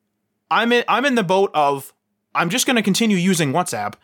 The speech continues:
until it becomes unacceptable. And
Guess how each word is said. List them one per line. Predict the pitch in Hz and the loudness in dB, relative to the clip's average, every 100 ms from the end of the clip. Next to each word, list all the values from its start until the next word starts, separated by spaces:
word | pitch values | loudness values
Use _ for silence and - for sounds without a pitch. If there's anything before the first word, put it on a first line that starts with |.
| _ - | _ -8
until | 147 - 202 | -4 0 0
it | 185 | 0
becomes | 180 180 165 | -2 -2 0
unacceptable. | 156 143 - 190 131 113 113 - _ _ _ - | -2 -2 -2 -4 -4 -6 -10 -12 _ _ _ -4
And | 156 147 | -4 -4